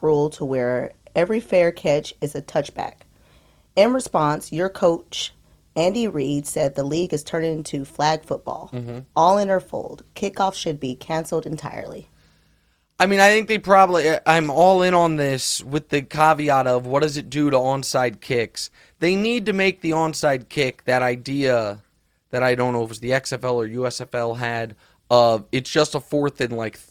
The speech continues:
Speaker 2: seventeen play or a fourth and thirteen play, and you run it from the thirty-five yard line, and you do it like that. The,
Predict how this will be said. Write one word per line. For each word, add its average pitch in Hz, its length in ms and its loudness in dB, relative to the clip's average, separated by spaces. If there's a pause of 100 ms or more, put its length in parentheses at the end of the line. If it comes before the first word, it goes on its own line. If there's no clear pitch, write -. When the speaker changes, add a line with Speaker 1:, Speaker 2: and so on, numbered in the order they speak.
(100)
Speaker 2:
seventeen 127 840 -2
play 123 260 -4
or 110 100 -4
a 107 60 -10
fourth 123 340 -6
and 113 140 -10
thirteen 113 580 -8
play, 104 520 -6 (440)
and 123 240 -2
you 123 120 -4
run 120 300 0
it 120 140 -8
from 117 140 -6
the 110 80 -10
thirty-five 113 580 -4
yard 110 300 -4
line, 107 500 -8
and 107 300 -6
you 113 200 -8
do 117 240 -4
it 113 80 -4
like 107 260 -6
that. 104 340 -4 (400)
The, - 120 -6